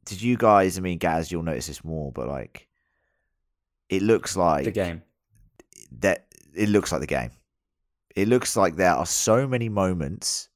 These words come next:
Speaker 1: that have literally just been translated from the game here that I'm quite shocked, actually, at how many set pieces and, um, scenes and environments, um,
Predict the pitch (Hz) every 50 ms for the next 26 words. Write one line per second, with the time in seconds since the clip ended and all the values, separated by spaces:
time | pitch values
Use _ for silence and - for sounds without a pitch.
0 | _ _ - 87 76 82 - - 92 92 - - - 90 85 78 85 - - 85
1 | 82 - - - 90 82 82 80 76 82 78 71 53 58 - - 76 69 71 80
2 | 78 76 73 69 - - 50 50 80 92 - _ _ _ _ _ _ _ _ _
3 | _ - 82 78 90 90 87 82 73 - _ _ _ _ - - - - 107 110
4 | - - - - - - - - - 107 82 - - - - 69 - - - -
5 | - 58 53 - - _ _ _ _ _ 80 78 - - 90 85 82 80 78 78
6 | 78 - - - - _ _ _ _ _ _ _ _ _ - 87 95 92 90 90
7 | 85 80 78 - _ _ _ _ _ _ _ - - - 92 - - 92 92 87
8 | - - 92 85 85 82 80 82 82 - 78 69 71 69 73 - _ _ _ _
9 | _ _ _ _ _ _ _ _ _ _ _ - 76 78 76 73 69 69 67 65
10 | 65 65 65 65 65 - - - - - - - 107 98 92 87 85 85 82 82
11 | 82 82 - - - _ - - 85 87 82 - - 92 87 87 87 85 85 82
12 | 80 82 - - - - - - - - _ _ _ _ _ _ _ _ _ -
13 | 82 85 80 78 76 71 69 67 67